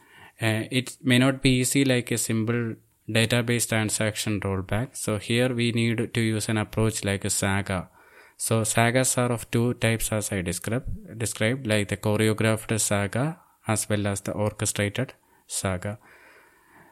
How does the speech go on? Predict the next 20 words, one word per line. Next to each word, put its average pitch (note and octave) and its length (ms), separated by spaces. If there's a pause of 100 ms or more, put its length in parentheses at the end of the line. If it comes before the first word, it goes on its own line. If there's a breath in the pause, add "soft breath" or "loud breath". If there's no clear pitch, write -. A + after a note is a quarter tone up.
(600 soft breath)
So - 160
you C3+ 80
can C#3+ 380
look B2+ 220
into D3 180
that B2 300
and A#2 440
understand A2+ 520
more G#2 220
about G2+ 320
those G2 220
things. - 440 (480)
Uh, G#2+ 300
so A2 220
that A2 200
will G#2+ 120
be A2 160
helpful G2 360
for G#2 300
you. A#2 300